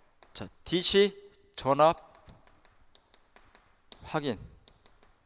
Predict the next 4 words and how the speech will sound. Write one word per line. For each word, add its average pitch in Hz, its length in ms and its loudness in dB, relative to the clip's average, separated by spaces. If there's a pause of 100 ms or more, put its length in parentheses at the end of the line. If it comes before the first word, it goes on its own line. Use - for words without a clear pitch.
(1200)
자, 117 240 0
요 143 120 0
놈은 233 380 2 (680)
에이씨지만, 180 760 2